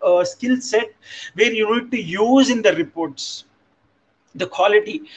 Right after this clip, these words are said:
like, about your drug, about your, about why he took the drug, the indications. You need, you need to differentiate between the historical conditions and the current conditions,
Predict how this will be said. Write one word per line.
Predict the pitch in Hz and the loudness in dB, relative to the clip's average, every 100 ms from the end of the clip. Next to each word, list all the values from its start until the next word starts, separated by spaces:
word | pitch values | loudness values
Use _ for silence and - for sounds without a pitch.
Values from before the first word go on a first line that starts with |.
| - - - _ - 202 | -20 -20 -20 _ -18 -2
like, | 196 202 - | 0 0 -2
about | 185 175 214 | 0 4 2
your | 202 202 | 2 -2
drug, | 170 175 202 190 | 0 4 4 4
about | 180 170 196 208 | 2 0 -2 -4
your, | 185 190 190 | 2 2 2
about | 170 196 214 151 | 0 0 -2 -4
why | 156 180 | 0 0
he | 220 208 214 | 0 -4 -6
took | 190 156 | -8 -4
the | 185 | -2
drug, | 175 170 165 | 2 0 2
the | 190 - | 0 0
indications. | 185 208 214 214 - 180 160 175 | -6 -6 0 0 0 -4 -6 -8
You | 190 | -8
need, | 214 220 | -8 -8
you | 185 190 202 | -10 -8 -4
need | 240 254 - | -4 -4 -8
to | 233 185 143 | -10 -10 -6
differentiate | 185 - 226 214 240 - | -6 -6 -6 -4 -6 -6
between | 208 214 | -6 -2
the | 208 | -2
historical | 214 208 - 220 214 214 | -2 -4 0 0 2 0
conditions | 208 196 202 - 202 196 | 0 -2 -4 -6 -4 -4
and | 196 214 | -2 -2
the | |
current | 208 190 190 - | 0 0 -2 -4
conditions, | 185 160 - 156 | -6 -6 -10 -12